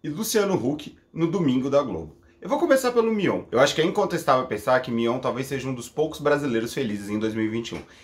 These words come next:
Ele tá muito empolgado com essa nova fase dele na Globo. E acho que ele levou isso um pouco pro programa de estreia. Muita animação, muita empolgação e tudo mais. Mas isso não faz um programa bom. O que eu acho que deixou o programa do Mion surpreendentemente bom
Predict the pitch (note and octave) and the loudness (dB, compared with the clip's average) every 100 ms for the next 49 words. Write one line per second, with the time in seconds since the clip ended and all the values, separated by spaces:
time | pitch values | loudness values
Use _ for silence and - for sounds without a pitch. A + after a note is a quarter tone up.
0 | - B2+ F#3 D#3+ E3 D#3 D3 A2+ G#2 - | -10 0 2 4 2 0 0 2 2 -2
1 | G#2+ G#2+ G2+ G#2 G2 F#2+ F2+ F#2 F2+ F#2 | -4 -4 -4 -2 -2 -4 -4 -6 -4 -6
2 | D2+ C#2+ C#2 - - - C#3 - G3+ F#3+ | -6 -10 -12 -20 -20 0 0 2 -2 -4
3 | F3+ F3 E3 C3 F#3+ G3 F3+ - - - | 0 2 2 2 2 2 -2 -2 -2 -4
4 | D3 D3 C#3+ A#2+ B2+ C3+ E3+ E3 G#2+ F2 | -8 -4 -2 0 -2 -2 -4 -2 0 0
5 | - - - - D3 D3+ C3+ - C#3 E3 | -2 -10 -14 -4 0 2 2 2 2 4
6 | C#3+ C#3 - C3+ A#2+ A2+ D3 D3+ D#3 F3 | 4 0 -4 -4 -2 -2 -2 -4 -4 -2
7 | F#3 - - F#3 F#3 B3 B3 C4 C4 A3 | -2 -2 -6 -4 -2 -2 2 2 2 2
8 | G#3 F#3+ B2+ G#2+ G#2 F#2+ D#2 C#2 - _ | 2 0 -4 -4 -4 -4 -8 -12 -16 _
9 | _ _ D3 D3 A#3+ B3+ - F3+ D#3 - | _ _ -16 2 6 6 4 -4 -6 -2
10 | F3+ F3+ C#3+ B2 B2 A#2 A2 A2 A2 F#3 | -2 0 0 0 -2 0 0 -2 -4 -6
11 | F#3 E3 A2+ G#2 G2+ G2+ F#2+ F#2 G2+ C#3 | -2 0 0 -2 -4 -8 -8 -4 0 0